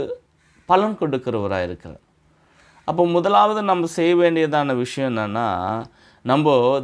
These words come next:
தேவனை கனப்படுத்துவதிலும் கிறிஸ்துவை கனப்படுத்துவதிலும் நம்ம முந்திக்கொள்ளுவர்களாகவும் அதை செய்கிறவர்களாகவும் நாம் இருக்க வேண்டும். கிறிஸ்துவை எப்படி கனப்படுத்த முடியும்னா, அவர் சொல்றத நம்ம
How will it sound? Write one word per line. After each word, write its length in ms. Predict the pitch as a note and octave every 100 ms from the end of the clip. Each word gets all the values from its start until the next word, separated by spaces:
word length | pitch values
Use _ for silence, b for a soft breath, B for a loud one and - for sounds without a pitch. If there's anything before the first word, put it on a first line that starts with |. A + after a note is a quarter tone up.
| A#2
தேவனை 800 | D3 F3+ F#3 F3+ F3+ F3+ F3+ -
கனப்படுத்துவதிலும் 1040 | C3+ C#3 C#3 C3 A#2 A#2 G#2 F#2+ A2 C#3 -
கிறிஸ்துவை 880 | - F3 G3+ G3+ F#3+ F3 F3 E3+ E3+
கனப்படுத்துவதிலும் 1000 | - B2+ C#3+ C#3+ B2+ A2+ A2+ G#2 A2 C#3 A2
நம்ம 300 | G#2+ A#2 A2+
முந்திக்கொள்ளுவர்களாகவும் 1040 | A2 A#2+ C#3+ C#3+ B2+ A2 G2+ F2+ F2 - C#3+
அதை 220 | C3 B2+ C3+
செய்கிறவர்களாகவும் 760 | C#3 C3+ B2 A2 G2+ G2 A2+
நாம் 160 | G#2 F#2+
இருக்க 300 | F#2+ F#2+ -
வேண்டும். 320 | F2+ E2 D2 _ _ b b b b b
கிறிஸ்துவை 480 | - A3+ B3 B3+ G#3+
எப்படி 300 | F#3+ F3+ F#3+
கனப்படுத்த 540 | E3+ D#3 E3+ E3+ D3+ C#3+
முடியும்னா, 460 | C3 A#2 G#2+ A#2+ B2+ F#2 F#2+ A#2 - B B
அவர் 340 | - C3+ C#3 C3
சொல்றத 440 | D3+ D#3 E3+ E3 E3
நம்ம 260 | D#3 B2+